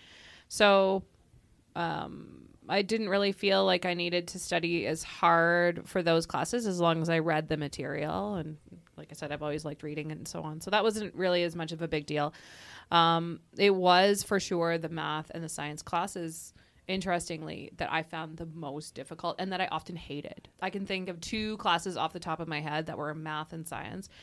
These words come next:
that I despised. I absolutely despised. And I came from a pretty, um, turbulent household growing up. It wasn't super easy,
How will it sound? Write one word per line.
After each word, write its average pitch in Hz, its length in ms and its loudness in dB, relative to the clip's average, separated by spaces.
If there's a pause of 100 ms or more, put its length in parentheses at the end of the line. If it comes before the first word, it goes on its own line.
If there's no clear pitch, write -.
(220)
that 170 120 2
I 170 120 4
despised. - 1000 -8
I 180 160 2
absolutely 175 540 0
despised. - 500 -14
And 190 100 -6
I 220 60 -2
came 262 220 -4
from 339 160 -4
a 349 60 -4
pretty, 202 420 0 (500)
um, 160 400 -4 (100)
turbulent 175 680 0
household 156 500 -6
growing 156 320 -4
up. 147 200 -10
It - 80 -4
wasn't 170 320 -2
super 190 220 -6
easy, 165 640 -2